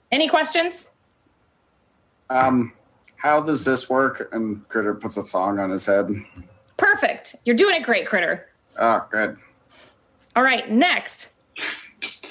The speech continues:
Speaker 1: And the last one, and this one is very dangerous. This is Mister Smelly Paw Margaster. So he was a wizard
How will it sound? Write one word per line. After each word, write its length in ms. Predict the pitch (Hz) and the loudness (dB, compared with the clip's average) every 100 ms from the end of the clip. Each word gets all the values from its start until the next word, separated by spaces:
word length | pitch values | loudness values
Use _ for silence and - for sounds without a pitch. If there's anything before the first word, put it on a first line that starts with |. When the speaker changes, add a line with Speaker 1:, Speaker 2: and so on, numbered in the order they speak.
| - - _ - | -18 -20 _ -2
Speaker 1:
And 140 | 254 | 0
the 60 | 254 | 2
last 480 | 247 277 339 349 | 0 0 0 -2
one, 280 | 320 320 220 | 2 2 2
and 160 | 214 220 | 2 2
this 160 | 277 | 2
one 100 | 339 285 | 2 2
is 80 | |
very 300 | 220 285 392 | 2 2 2
dangerous. 720 | 330 330 320 240 175 170 - - - - - - | 4 4 4 2 2 0 -6 -12 -20 -20 -20 -2
This 160 | - 349 | 0 2
is 120 | 349 | 4
Mister 360 | 392 - 392 359 | 4 2 0 0
Smelly 500 | - 330 330 381 370 | 0 2 2 2 2
Paw 320 | - 269 240 | 2 4 4
Margaster. 800 | 220 254 254 233 196 - 170 - - _ _ _ _ | 4 2 2 0 0 -2 -6 -6 -16 _ _ _ _
So 140 | 269 | 0
he 240 | 262 370 440 | 2 4 4
was 180 | 427 302 | 4 4
a 80 | |
wizard 580 | 277 349 302 269 226 226 | 4 2 2 2 2 0